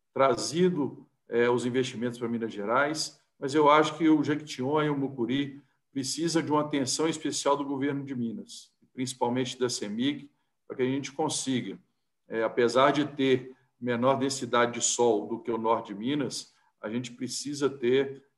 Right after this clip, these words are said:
é, um tratamento diferenciado para essa região, que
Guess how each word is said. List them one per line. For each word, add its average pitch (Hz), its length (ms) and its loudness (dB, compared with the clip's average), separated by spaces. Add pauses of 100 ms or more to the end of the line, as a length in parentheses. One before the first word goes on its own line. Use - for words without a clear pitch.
é, 120 380 2
um 120 100 -4
tratamento 123 520 -2
diferenciado 131 840 2
para 117 160 -2
essa 117 180 -2
região, 113 640 -2 (300)
que 165 540 2